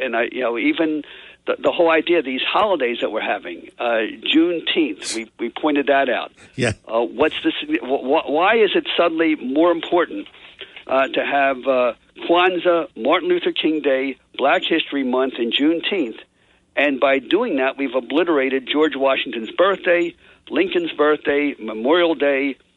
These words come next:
Speaker 1: uh, Independence Day, all holidays that created a country where everybody has rights and everybody's treated equally. Why have we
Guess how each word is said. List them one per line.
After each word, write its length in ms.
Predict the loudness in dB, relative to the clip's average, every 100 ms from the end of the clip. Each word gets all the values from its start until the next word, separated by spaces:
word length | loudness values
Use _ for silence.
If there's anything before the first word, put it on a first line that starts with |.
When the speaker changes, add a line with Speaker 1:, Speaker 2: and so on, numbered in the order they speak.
| -8
Speaker 1:
uh, 140 | -4 -2
Independence 600 | -2 -4 -2 0 0 -2 -2
Day, 300 | 0 0 -6 -14 _ 0
all 240 | 4 4
holidays 640 | 2 -2 0 2 0 -2 -2
that 140 | -4
created 460 | -4 -2 0 2 0
a 40 |
country 600 | -2 0 -2 -2 -6 -10 _ _ _ -2
where 140 | -2 2
everybody 500 | 0 0 0 2 2
has 280 | 0 0 2
rights 260 | 0 0 -2
and 80 | -2
everybody's 400 | 0 0 -2 -2
treated 260 | -4 -2
equally. 560 | -2 -2 -2 -4 -6 -12 -20 -20 -18
Why 380 | -4 0 2 2
have 220 | 2 2
we 200 | 0 -2